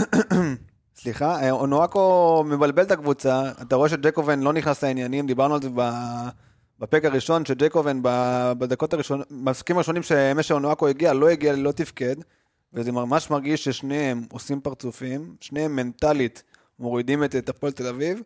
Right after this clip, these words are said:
ואני חושב שהפתיחות זה דבר מאוד מוזר, שהם צריכים כל, כל פעם מחדש ל-, לחזור, אבל אני חושב שהם צריכים קודם כל להחליט, ודני פרנקו צריך להראות ולהבליט את זה, מי המנהיג של הקבוצה, מי האלפא. אני, אם אתה שואל אותי אישית,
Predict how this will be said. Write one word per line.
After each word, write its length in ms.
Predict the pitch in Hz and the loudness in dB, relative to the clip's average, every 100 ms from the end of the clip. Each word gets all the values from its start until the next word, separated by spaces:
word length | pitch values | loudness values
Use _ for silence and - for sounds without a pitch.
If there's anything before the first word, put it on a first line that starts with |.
| _ _ _ _ _ _ | _ _ _ _ _ _
ואני 180 | 120 120 | -8 -6
חושב 180 | 135 160 | -4 -4
שהפתיחות 1500 | 190 180 165 160 160 156 151 147 - - 123 - 139 135 175 | 0 2 2 2 2 2 2 -2 -6 -8 -10 -6 -4 0 0
זה 80 | 170 | 2
דבר 280 | 151 147 165 | 2 4 2
מאוד 340 | 143 - 165 | 2 -2 -2
מוזר, 420 | 156 143 143 170 | -2 -2 2 2
שהם 160 | 160 139 | 2 -2
צריכים 220 | - 160 | -6 -4
כל, 120 | 156 156 | -2 -2
כל 100 | - 165 | -4 -2
פעם 200 | 160 139 _ _ _ - | -2 -4 _ _ _ -8
מחדש 440 | 131 139 131 156 156 | -4 0 2 2 4
ל-, 340 | 147 139 139 | 4 6 4
לחזור, 320 | 127 147 196 | 2 2 2
אבל 80 | 139 | 2
אני 80 | 127 | 0
חושב 120 | 165 | -2
שהם 140 | 180 | -6
צריכים 220 | 160 170 170 | -4 -4 0
קודם 200 | 175 170 | -2 2
כל 140 | 170 | 2
להחליט, 580 | 139 123 147 170 180 - _ - | 4 2 0 0 0 -6 _ -10
ודני 280 | 120 147 | -4 -4
פרנקו 280 | 139 151 151 | -2 -2 -2
צריך 200 | 139 131 | -4 -4
להראות 380 | 135 123 147 160 135 120 - - _ - | 0 2 2 0 -2 -8 -10 -20 _ -12
ולהבליט 480 | 117 117 110 165 185 | -4 -2 0 0 2
את 100 | 175 | 0
זה, 180 | 196 233 _ _ _ _ _ | 0 -2 _ _ _ _ _
מי 180 | 123 147 | -4 0
המנהיג 260 | 160 151 160 | 0 0 0
של 100 | 143 | -2
הקבוצה, 520 | 123 123 165 170 190 131 | -2 -4 0 0 0 -4
מי 280 | 127 151 156 | -4 0 2
האלפא. 600 | 123 170 175 - 214 233 - _ _ _ _ - | 2 2 0 -2 -2 -4 -10 _ _ _ _ -10
אני, 340 | 117 147 175 170 | -4 0 2 0
אם 60 | |
אתה 80 | 156 | -2
שואל 200 | 156 151 | 2 4
אותי 120 | 160 | 4
אישית, 500 | 147 139 185 208 - | 2 0 4 2 2